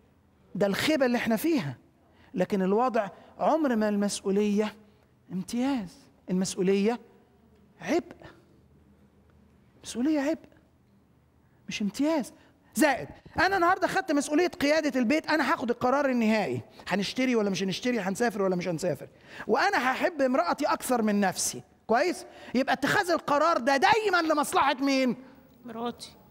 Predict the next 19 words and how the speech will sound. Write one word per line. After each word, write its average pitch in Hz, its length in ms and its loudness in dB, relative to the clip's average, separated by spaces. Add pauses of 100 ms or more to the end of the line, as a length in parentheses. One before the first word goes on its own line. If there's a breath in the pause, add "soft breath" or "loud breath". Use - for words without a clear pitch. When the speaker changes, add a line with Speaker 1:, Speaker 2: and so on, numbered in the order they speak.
Speaker 1:
مراتي. 214 360 -4 (3250 loud breath)
فالوضع 330 520 4
المثالي 330 960 4
اللي 247 120 4
ربنا 240 360 2
عمله 262 440 2
مثالي 294 480 2
جدًا 285 440 2
وجميل 262 480 2
جدًا. 175 500 0 (540 soft breath)
ناقشيني 277 560 2
فيه، 196 320 0
ما 196 120 0
تناقشينيش 240 600 -2
في - 80 -6
العك 254 400 0
اللي 247 120 2
احنا 254 200 -4
بنعمله. 185 480 -2